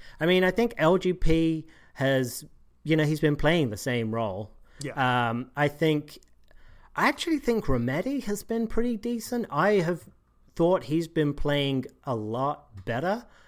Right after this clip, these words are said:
Speaker 1: Um,
Speaker 2: It's been interesting to see him and Nagby shift roles, essentially, in the midfield, where it seems like Remedi is far more the attacking midfielder now than Nagby is, and,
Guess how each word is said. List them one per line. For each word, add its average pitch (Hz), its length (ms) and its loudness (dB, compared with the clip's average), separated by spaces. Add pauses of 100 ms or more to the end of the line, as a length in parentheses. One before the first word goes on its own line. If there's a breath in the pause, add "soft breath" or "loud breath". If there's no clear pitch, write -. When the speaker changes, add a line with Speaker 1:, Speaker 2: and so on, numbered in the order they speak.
(180 soft breath)
Speaker 1:
Um, 120 580 -2
Speaker 2:
It's - 140 -6
been 285 160 -6
interesting 262 500 -6
to 220 80 -2
see 208 300 -4
him 170 460 -8
and 147 440 -10
Nagby 143 540 -8
shift - 460 -6
roles, 139 440 -4
essentially, 117 800 -14
in 139 120 -14
the 135 80 -12
midfield, 123 720 -8
where 135 120 -8
it 127 120 -12
seems 175 320 -8
like 156 100 -6
Remedi 160 380 -6
is 151 160 -4
far 165 260 -4
more 160 240 -2
the 143 140 -6
attacking 139 480 -12
midfielder 135 520 -8
now 127 200 -10
than 120 140 -12
Nagby 120 600 -12
is, - 140 -16
and, 131 220 -18